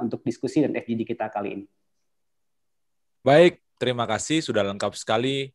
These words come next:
Speaker 2: dan kalaupun ada kekurangan, nanti teman-teman bisa langsung, eh, berkomentar di kolom chat di lewat Zoom dan juga lewat YouTube. Dan kami mengucapkan terima kasih untuk seluruh panelis, untuk moderator,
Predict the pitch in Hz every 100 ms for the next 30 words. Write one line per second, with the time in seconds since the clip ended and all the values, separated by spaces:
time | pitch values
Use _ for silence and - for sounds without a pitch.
0 | _ 95 92 92 92 104 98 117 101 101
1 | 98 101 104 104 120 113 95 113 98 98
2 | 90 110 104 87 98 95 95 - 101 98
3 | 98 _ _ _ - 98 95 90 80 101
4 | 117 113 123 156 120 95 95 95 95 117
5 | - 101 95 90 87 71 _ _ _ _
6 | _ _ 101 101 101 - 90 139 135 107
7 | 90 95 95 92 90 101 104 104 - _
8 | _ _ 98 98 92 95 98 98 113 110
9 | 98 104 101 101 98 101 123 107 92 85
10 | 101 98 98 101 104 127 135 - _ 92
11 | 90 87 98 90 - 98 90 95 - 117
12 | 123